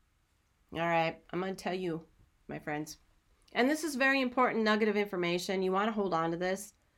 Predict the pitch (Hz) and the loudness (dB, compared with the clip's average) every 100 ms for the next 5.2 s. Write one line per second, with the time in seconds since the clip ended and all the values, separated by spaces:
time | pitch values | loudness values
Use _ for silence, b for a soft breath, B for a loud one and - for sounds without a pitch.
0 | _ - 190 190 180 180 180 185 185 175 | _ -4 0 2 2 2 2 2 2 2
1 | 175 202 - 175 175 208 - _ - _ | 0 -4 0 0 0 -4 -14 _ -20 _
2 | _ _ - B B B - 175 170 190 | _ _ -20 B B B 0 2 4 0
3 | 180 165 156 160 - _ - _ _ - | 0 2 0 -4 -10 _ -20 _ _ -20
4 | b b _ - 175 175 180 175 175 170 | b b _ -4 0 -2 0 -2 -2 -4
5 | 156 170 | -4 -8